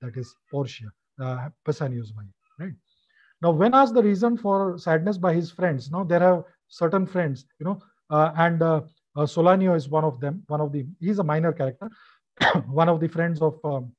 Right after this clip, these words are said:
Antonio. And, um, the friends, even Bassanio is, like, Bassanio is still not there. There are three friends, Solanio and, uh, two others, who are asking, um, Antonio as a, you know, a con-, a considerate friend, you would ask, you, when your friend is sad, you would ask him, like, "Why are you sad?" You know,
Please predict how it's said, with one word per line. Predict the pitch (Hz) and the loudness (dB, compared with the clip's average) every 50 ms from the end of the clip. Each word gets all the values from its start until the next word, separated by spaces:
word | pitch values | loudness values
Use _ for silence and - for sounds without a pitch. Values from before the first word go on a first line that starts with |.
| _ _ _ _ _ _ _ _ _ _ _ - | _ _ _ _ _ _ _ _ _ _ _ -6
Antonio. | 175 160 156 190 180 156 147 135 113 - - _ _ _ _ _ _ - | -4 -2 0 0 0 0 -2 -4 -6 -10 -16 _ _ _ _ _ _ -2
And, | 170 160 165 170 170 165 156 | 2 4 4 4 2 2 0
um, | 160 156 151 147 147 160 _ _ - | 0 0 0 -2 -4 -8 _ _ -2
the | 147 190 | -2 -2
friends, | 190 - 240 254 190 139 120 - - | 0 2 0 2 0 0 -2 -4 -4
even | 160 160 156 143 160 - 135 | -2 -2 -2 -4 -4 -6 -2
Bassanio | 156 190 196 226 214 202 196 180 | -2 0 2 2 2 2 2 0
is, | 165 156 147 - _ - | 0 -2 -6 -12 _ -2
like, | 170 165 160 160 - | -2 -2 -2 0 -2
Bassanio | 175 165 190 214 214 220 214 | -4 0 0 2 2 2 0
is | 214 | 0
still | - 214 214 214 | 0 -2 0 0
not | 190 180 170 151 | 2 0 0 0
there. | 147 156 185 214 - _ - _ _ - | 0 0 0 0 -6 _ -20 _ _ -4
There | 156 165 180 | 2 4 4
are | 180 | 4
three | 175 180 196 247 247 | 2 2 -2 -2 -2
friends, | - 175 175 180 214 233 233 - _ _ _ _ _ _ _ | -2 -2 -2 -2 -2 -2 -6 -10 _ _ _ _ _ _ _
Solanio | - 170 170 180 180 180 185 185 180 | -4 2 4 4 4 4 4 2 2
and, | 170 170 160 | 0 0 -2
uh, | 151 151 147 139 - | -2 -2 -2 -4 -2
two | 185 190 190 | -2 2 2
others, | 170 147 160 202 226 214 - _ _ _ _ - | 2 2 2 -2 -4 -6 -10 _ _ _ _ -4
who | 208 226 | -2 0
are | 226 214 | 2 4
asking, | 208 208 202 202 - - 254 247 240 220 220 | 4 2 2 0 -4 -10 -4 -2 0 0 2
um, | 196 185 185 175 165 170 - _ _ _ - 170 | 2 0 0 -2 -4 -10 -14 _ _ _ -4 -4
Antonio | 170 170 175 190 185 175 156 | -2 0 0 0 0 2 2
as | 151 156 151 | 2 0 2
a, | 170 165 156 165 - - | 0 -2 -2 -2 -8 -10
you | 160 165 | -10 -6
know, | 175 180 151 127 120 _ _ _ _ _ - - | -6 -6 -6 -8 -10 _ _ _ _ _ -10 -10
a | 143 | -8
con-, | - - 160 160 175 170 156 | -4 -4 -4 -4 -4 -8 -8
a | 151 143 | -8 -8
considerate | - - 160 156 160 185 165 175 185 180 175 - | -4 -4 -4 -4 -4 -6 -4 -2 -2 -2 -2 -6
friend, | - - 185 180 143 143 139 _ _ _ - | -6 -4 -4 -4 -4 -6 -8 _ _ _ -10
you | 156 175 | -8 -6
would | 185 190 185 | -2 0 0
ask, | 185 202 190 - - | 0 0 -2 -6 -10
you, | 175 160 | -8 -6
when | 151 143 165 165 | -6 -4 -4 -4
your | 165 165 160 | -4 -4 -4
friend | - 165 180 185 185 | -4 -4 -4 -2 -2
is | 185 180 - | -2 -4 -2
sad, | 175 165 160 151 | -4 -4 -4 -4
you | 156 | -4
would | 160 165 170 | -4 -2 -2
ask | 175 170 170 - | -2 -4 -4 -8
him, | 156 143 | -10 -8
like, | 139 156 160 151 - 160 | -4 -6 -6 -6 -6 -6
"Why | 180 208 | -6 -4
are | 196 170 | -4 -4
you | 160 147 | -4 -6
sad?" | - - 156 151 139 120 | -4 -4 -4 -4 -4 -4
You | 120 120 | -8 -10
know, | 139 147 | -10 -12